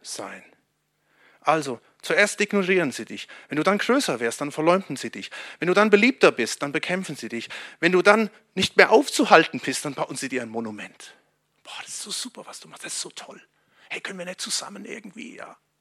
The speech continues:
Und das ist eine interessante Formel, die wir anwenden sollen. Das heißt nicht, dass wir mega kritisch durchs Leben gehen. Wir gehen freudig durchs Leben. Wir gehen in tolle,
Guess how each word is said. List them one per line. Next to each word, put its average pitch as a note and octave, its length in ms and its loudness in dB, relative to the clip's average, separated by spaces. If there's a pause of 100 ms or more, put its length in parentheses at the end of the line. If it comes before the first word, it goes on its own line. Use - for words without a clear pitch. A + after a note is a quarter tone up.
(920)
Und C#3+ 140 -6
das A3 140 0
ist B3 140 -2
eine A3 80 4
interessante G3 500 0
Formel, F3 640 -2 (480)
die D#3 120 -8
wir D#3 140 -2
anwenden F3 500 0
sollen. C#3+ 200 -6
Das C3+ 100 -8
heißt F#3 220 2
nicht, A3 100 -2
dass G3 80 -2
wir G3+ 80 4
mega G#3 240 8
kritisch G#3+ 320 0
durchs - 220 -2
Leben C4 360 6
gehen. A#2+ 280 0
Wir D3 80 2
gehen G3 160 6
freudig B3+ 500 4
durchs - 220 -4
Leben. C#3+ 260 -2
Wir D#3+ 80 0
gehen G3+ 220 2
in F3 260 -6
tolle, A3 340 2